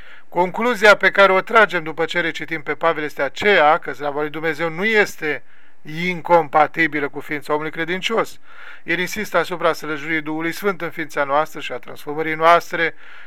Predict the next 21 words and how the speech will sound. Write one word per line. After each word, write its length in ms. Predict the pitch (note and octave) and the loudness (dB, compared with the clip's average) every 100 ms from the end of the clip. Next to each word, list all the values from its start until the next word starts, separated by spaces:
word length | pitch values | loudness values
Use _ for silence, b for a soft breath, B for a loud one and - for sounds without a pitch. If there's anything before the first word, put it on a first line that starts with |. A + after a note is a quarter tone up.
| B | B
într-un 500 | D#3+ E3 D3+ D3+ C3+ | -8 -6 -6 -8 -2
templu 440 | F#3 G3 G3 F3+ | 6 6 6 6
al 120 | F3+ F3 | 6 6
Sfântului 500 | - F#3+ F3 F3+ F#3 | 2 -6 -4 -4 -2
Duh, 240 | F#3+ E3 | -2 -4
unu 180 | D#3 D3+ | -6 -8
Corinteni 500 | C#3 D3 C3+ - D#3+ | -6 -6 -6 -4 -4
șase 300 | D3 C#3+ - | -2 -4 -4
cu 140 | C#3+ E3+ | -6 0
nouăsprezece. 800 | G3 E3+ - - - - - - B B B | 4 2 0 -10 -12 -12 -14 -14 B B B
Fără 220 | B D#3 D#3 | B 2 6
Harul 260 | D#3 F3+ | 8 8
lui 100 | F3+ | 6
Dumnezeu, 500 | E3+ F3+ F3+ D3 F3 | 2 2 2 2 0
fără 200 | D#3+ E3 | 0 -2
sfințenie, 460 | D#3+ E3 D3+ E3+ D#3+ | -4 -6 -6 -4 -4
după 240 | D3 D3 | -4 -8
cum 140 | C#3 D3+ | -6 -8
subliniază 640 | - D3 E3 G#3 E3+ D3 | -8 -6 4 6 6 2
la 140 | C#3+ | -6
Evrei 380 | C#3 D3 D#3+ C3+ | -6 -4 -4 -4